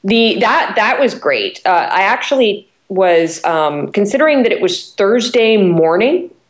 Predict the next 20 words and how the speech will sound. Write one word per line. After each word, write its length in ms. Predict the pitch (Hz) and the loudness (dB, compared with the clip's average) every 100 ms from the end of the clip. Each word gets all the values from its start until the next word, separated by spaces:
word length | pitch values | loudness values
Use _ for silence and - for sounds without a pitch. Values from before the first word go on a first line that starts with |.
| 202 | -2
of 380 | 175 160 135 - | 0 0 -4 -10
the, 160 | 233 254 | -2 0
you 100 | 175 | 2
know, 100 | 147 | 0
the 120 | - | 0
first 220 | 190 180 | -2 0
day 180 | 190 175 | 0 -2
of 80 | - | -2
Comic 320 | 165 170 196 | -2 0 -2
Con, 300 | 226 226 233 175 | 0 0 0 0
I 120 | 175 | 0
was 140 | 170 | 2
amazed 380 | 170 175 180 175 | 2 2 2 0
how 80 | 196 | 0
many 200 | 180 175 | 0 0
people 300 | 180 170 156 | 0 0 0
were 240 | 143 139 | 0 0
at 140 | 143 139 | -2 0
our 80 | 196 | 0
panel. 460 | 226 240 311 - | 0 0 -2 -4